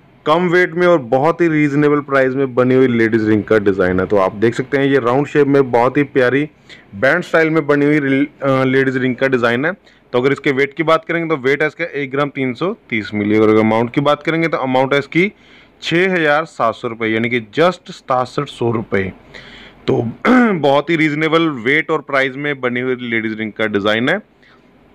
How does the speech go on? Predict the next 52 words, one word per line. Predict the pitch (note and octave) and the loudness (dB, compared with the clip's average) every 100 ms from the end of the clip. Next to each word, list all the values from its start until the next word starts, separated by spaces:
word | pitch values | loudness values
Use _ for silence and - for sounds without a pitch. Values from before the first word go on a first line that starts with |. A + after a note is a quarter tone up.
| _ _ _ _ - _ | _ _ _ _ -20 _
तो | B2 | -2
अगर | C3 C3 D#3+ E3+ | 0 0 0 0
आप | E3 | 0
किसी | - D#3+ | -4 -4
को | D#3+ | -4
गिफ्ट | C#3 D3+ D3 | -2 -4 -4
देना | D#3+ E3 | -2 0
चाहते | D#3+ D#3+ E3+ | 0 -2 -4
हैं | E3 | -4
या | D3 D3 | 0 2
आप | D#3+ E3 E3 E3+ E3 - _ - | 2 0 -2 -6 -6 -16 _ -6
रूटीन | B2 A#2 D#3+ F#3+ | -4 -2 0 0
में | G3 G3 | 0 0
कोई | F3 F#3+ | 2 2
भी | G3+ | 2
रिंग | F#3 F3+ | 0 0
देख | E3 D#3 | 0 0
रहे | D#3+ | -2
हैं | D#3 | -2
तो | E3+ | -2
इस | F3+ - | -4 -2
रिंग | E3 D#3+ | -2 -2
को | D#3+ | -2
एक | D3 C3+ | 0 2
बार | C#3 | 0
ज़रूर | A#2 A#2 C3+ | 0 0 0
देखें, | C#3 C#3+ D3+ | 0 -2 -4
क्योंकि | C#3 C#3 | -2 0
ये, | C#3+ C#3+ - - - - | 2 0 -4 -20 -20 -4
अच्छा, | B2+ E3 | -2 0
देखने | C#3 D3+ F#3 F#3+ | 0 0 2 2
में | |
ऐसे | F3+ F3 | 0 0
लगता | F3+ F3+ F#3+ | -2 0 -4
है | |
कि | F3+ | 0
ये | F#3 F#3 F#3 | 2 2 2
फ्लावर | - C3+ A#2+ C#3 | 0 2 2 2
में | D#3+ | 0
बनी | D#3+ E3+ | 0 2
हुई | F3+ F#3 | 4 2
है। | |
कई | F3+ _ D#3+ E3+ E3 D3+ | 0 _ -2 -2 -4 -2
बार | D3 D3 | 0 2
लगता | C#3 - E3 | -2 -2 -4
है | |
कि | E3+ | -4
शायद | D#3+ D#3 C#3+ | -2 -2 0
ये | D3+ | -4
मजबूत | D3 B2+ A#2+ D3 D#3+ | -6 -6 -4 -4 0
ना | E3 | 2
हो, | F#3 | 2